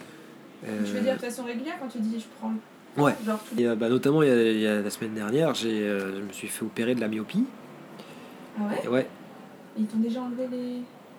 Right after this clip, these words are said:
Speaker 2: Oui, euh, bah, en fait, euh, c'est cinq, c'est cinq jours.
Speaker 1: Cinq jours ?
Speaker 2: Enfin, c'est trois jours. Les lentilles, tu parles de protection ?
Speaker 1: Ouais.
Speaker 2: C'est trois jours. Et ensuite, euh, t'as encore deux jours un peu chiants. Et au bout d'une semaine, euh, t'es, t'as plus mal et tu commen-, tu vois un peu trouble. Et là, depuis, euh, hier, je vois, je vois.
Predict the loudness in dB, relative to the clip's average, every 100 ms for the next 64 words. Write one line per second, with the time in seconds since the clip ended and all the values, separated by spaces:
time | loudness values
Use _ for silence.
0 | -16 4 8 10 8 8 8 6 6 8
1 | 8 8 8 6 2 0 0 0 2 4
2 | 4 4 2 0 -2 -20 -20 -20 -18 -8
3 | -8 0 2 2 6 6 8 8 8 6
4 | 6 0 0 2 6 6 4 0 2 2
5 | 0 -8 -20 -20 -2 -2 2 4 6 4
6 | 0 -16 -20 -20 -20 -20 -20 -20 -20 -20
7 | -20 -8 2 4 4 0 2 0 4 4
8 | 4 0 2 0 6 6 8 6 6 4
9 | -2 0 2 4 6 4 6 4 4 4
10 | 6 6 4 6 4 4 0 0 -2 0
11 | 4 6 4 2 -2 -2 -2 -4 -4 -4
12 | -4 -6 0 0 2 -2 2 4 4 0
13 | -2 2 4 4 2 0 2 2 0 -2
14 | -6 -4 -4 -4 -6 -6 -6 -10